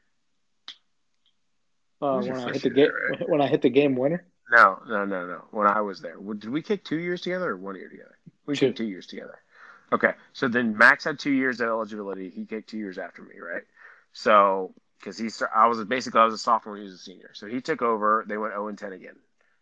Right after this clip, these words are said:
Speaker 2: So now you're looking at Max's career record as a, you know, there. He is oh and twenty. Not it's his fault at all, but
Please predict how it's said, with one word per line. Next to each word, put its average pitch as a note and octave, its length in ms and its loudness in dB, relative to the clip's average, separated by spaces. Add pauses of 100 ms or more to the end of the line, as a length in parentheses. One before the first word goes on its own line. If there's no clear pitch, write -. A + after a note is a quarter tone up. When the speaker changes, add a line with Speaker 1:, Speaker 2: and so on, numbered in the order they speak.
Speaker 2:
So G#2 240 -4
now G#2 180 2
you're C3+ 200 0
looking D3+ 300 -4
at B2+ 60 -10
Max's A#2 600 -8
career G#2+ 380 -4
record G2 560 -6 (340)
as G2 140 -8
a, G2 180 -6
you G#2 120 -10
know, F#2+ 220 -10
there. F#2+ 300 -6
He G#2 180 -8
is F#2+ 200 -10
oh G#2+ 200 -2
and G#2+ 120 -6
twenty. - 460 -10
Not G#2 280 -2
it's G2+ 200 -10
his - 160 -18
fault F#2 260 -8
at E2 60 -16
all, C#2+ 220 -18 (100)
but E2+ 160 -12